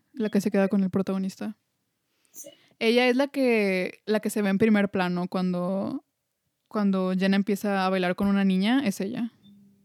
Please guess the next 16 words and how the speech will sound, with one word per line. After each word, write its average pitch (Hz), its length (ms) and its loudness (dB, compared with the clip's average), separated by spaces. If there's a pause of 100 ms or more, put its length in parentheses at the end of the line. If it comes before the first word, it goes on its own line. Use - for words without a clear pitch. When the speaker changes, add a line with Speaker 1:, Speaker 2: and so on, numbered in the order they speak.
(440)
Speaker 2:
Oh, 240 280 -14 (220)
Speaker 1:
Ujú. 190 120 -4
Speaker 2:
no - 20 -
lo 320 240 -4
noté. - 260 -14 (480)
Speaker 1:
Tuvo 269 180 6
su 285 140 4
momento 190 420 2
ahí 180 200 0
de 185 100 2
brillar 180 440 -2
Speaker 2:
Sí. - 60 -20 (220)
Speaker 1:
en, 202 160 -2 (320)
en 208 140 -4
primer 190 260 -4
plano. 190 380 -10